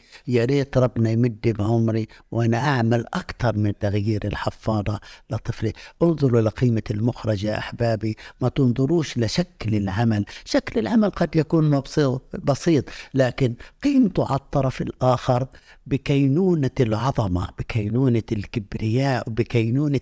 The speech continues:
المعطاء، بعقلية ومفهوم الأم وليس بمفهوم المت-، تف-، تطفل أو تخرج اللي يعني متعود العطاء.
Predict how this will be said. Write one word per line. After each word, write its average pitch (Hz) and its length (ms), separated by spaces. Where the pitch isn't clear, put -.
المعطاء، 113 800
بعقلية 127 840
ومفهوم 120 500
الأم 110 600
وليس 120 440
بمفهوم 110 760
المت-، 110 540
تف-، 117 320
تطفل 113 680
أو 117 220
تخرج 110 480
اللي 123 260
يعني 117 320
متعود 120 600
العطاء. 107 500